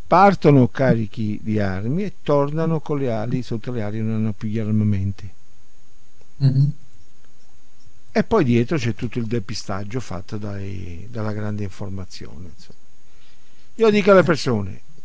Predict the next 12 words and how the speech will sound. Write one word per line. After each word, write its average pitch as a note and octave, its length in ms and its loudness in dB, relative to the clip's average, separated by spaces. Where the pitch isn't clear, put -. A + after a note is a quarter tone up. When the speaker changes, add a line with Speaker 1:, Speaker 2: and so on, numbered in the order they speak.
Speaker 1:
fatevi A#3 500 2
una C3 200 2
ricerca, G2 640 -4
amici G#2 340 0
carissimi A2 640 2
di G#2 100 -2
Radio G#2 260 -4
Saius. F#2+ 560 -6
Siamo C#3+ 300 -4
quattro E3+ 360 0
gatti, B2+ 380 0
benissimo. A2+ 680 -4